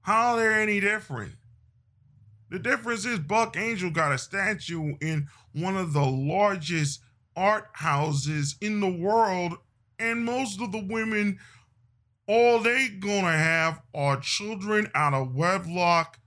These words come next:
who statistically are going to commit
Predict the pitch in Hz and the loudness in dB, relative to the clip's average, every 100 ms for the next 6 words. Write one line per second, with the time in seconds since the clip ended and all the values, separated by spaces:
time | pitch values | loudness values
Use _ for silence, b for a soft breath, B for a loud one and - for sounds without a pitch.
0 | _ _ _ 165 151 147 139 143 - _ | _ _ _ 0 4 6 4 2 -4 _
1 | _ _ _ _ - - 143 - 226 226 | _ _ _ _ -12 -4 -4 -4 -2 -2
2 | - 214 - 190 180 147 151 143 143 180 | -4 -10 -8 -8 -8 -4 -2 -2 -2 -4
3 | 190 180 156 143 143 143 156 156 | -2 -2 -4 -4 0 2 4 2